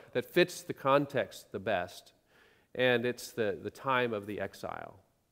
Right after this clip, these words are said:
Under one of the last kings of Judah, Je-, Jehoiakim. When he was, when he was still young,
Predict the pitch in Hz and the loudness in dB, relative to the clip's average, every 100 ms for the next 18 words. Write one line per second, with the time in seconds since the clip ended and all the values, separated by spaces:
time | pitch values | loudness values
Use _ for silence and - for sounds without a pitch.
0 | _ _ _ _ 123 131 127 139 123 123 | _ _ _ _ 2 4 6 6 6 6
1 | 139 143 - 147 131 117 101 127 135 117 | 6 4 0 0 0 -2 -4 2 4 4
2 | 98 107 - - 104 117 107 - 113 113 | 4 0 -14 -16 -2 0 0 -4 -2 4
3 | 165 113 - 92 82 85 - _ _ _ | 4 4 2 -6 -8 -12 -20 _ _ _
4 | _ _ 117 117 165 156 135 107 - - | _ _ -4 2 4 8 6 4 -8 -18
5 | _ - 120 160 147 131 - 156 135 127 | _ -4 4 6 6 2 2 4 6 8
6 | 151 131 107 | 8 8 2